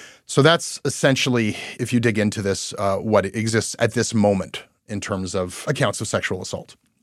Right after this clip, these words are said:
This does not get easier at this point. The other thing that a lot of people are hearing about are murdered infants and children by Hamas. The specific claim that has become very controversial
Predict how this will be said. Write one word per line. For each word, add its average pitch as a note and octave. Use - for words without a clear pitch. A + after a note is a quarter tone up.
This B2
does B2+
not B2+
get A2
easier G#2
at F#2+
this G2
point. G2+
The B2
other C#3
thing A2
that G#2
a G2
lot F#2
of F2+
people F#2+
are F2
hearing G2
about F2+
are A2
murdered G2+
infants -
and G#2
children -
by G#2
Hamas. F#2+
The A2+
specific -
claim G2+
that G2+
has F#2
become G2+
very G2
controversial G#2+